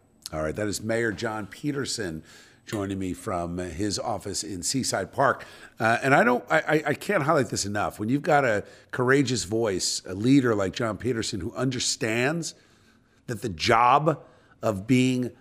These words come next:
a mayor is a job to be an advocate and a champion for local, for the people that live in the community. And there are so many reasons, which we could go through, uh, a hundred of them,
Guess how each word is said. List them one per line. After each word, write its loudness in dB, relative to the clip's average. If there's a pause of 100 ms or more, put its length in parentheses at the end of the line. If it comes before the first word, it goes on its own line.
(120)
a -2
mayor 2
is 0
a -4
job 2
to -4
be -2
an -4 (100)
advocate 0
and -6
a -6
champion -2 (240)
for 2 (300)
local, 2
for -10
the -6
people 2
that -2
live 2
in -2
the -4
community. -4
And -6 (280)
there 4
are 4
so 4
many 6
reasons, 0
which -14
we -4
could -8
go 0
through, -2 (920)
uh, 2
a 2
hundred 2
of -4
them, -8